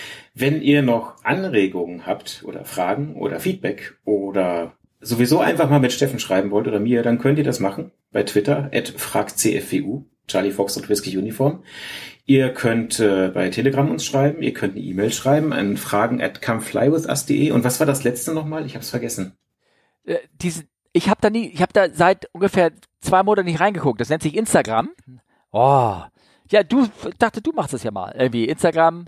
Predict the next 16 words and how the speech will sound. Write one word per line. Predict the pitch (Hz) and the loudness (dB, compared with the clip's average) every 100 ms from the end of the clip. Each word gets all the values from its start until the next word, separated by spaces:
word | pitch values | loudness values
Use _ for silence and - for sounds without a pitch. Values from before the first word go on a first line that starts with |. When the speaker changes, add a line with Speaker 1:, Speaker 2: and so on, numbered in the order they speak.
| - | -4
Speaker 2:
come | 165 185 | 0 0
fly | 175 175 | 4 4
with | 185 - | 4 2
us, | 170 180 - - - - - - | 2 2 -2 -20 -20 -20 -8 2
ähm, | 135 143 143 143 147 139 _ _ _ _ _ _ _ _ _ _ _ _ _ _ _ _ _ - | 4 4 2 -6 -14 -18 _ _ _ _ _ _ _ _ _ _ _ _ _ _ _ _ _ -4
understroke | 160 214 185 - 165 185 - - - _ | 0 2 2 2 2 2 0 -12 -18 _
Podcast. | - 240 - 113 - - _ _ _ _ _ 135 | 0 0 2 -2 -4 -16 _ _ _ _ _ -4
Speaker 1:
Oha. | 127 104 87 | 0 0 2
Speaker 2:
Unterstrich, | 202 208 135 - 120 - - - | 2 4 2 0 -2 -2 -8 -4
oder | 123 | 0
wie | 117 | 0
es | 104 | -4
heißt. | 107 | -4
Speaker 1:
Ah, | 120 | -2
diese | 117 113 107 | 0 2 2
Schmerzen. | - 117 110 - 101 - | 2 2 2 0 0 -4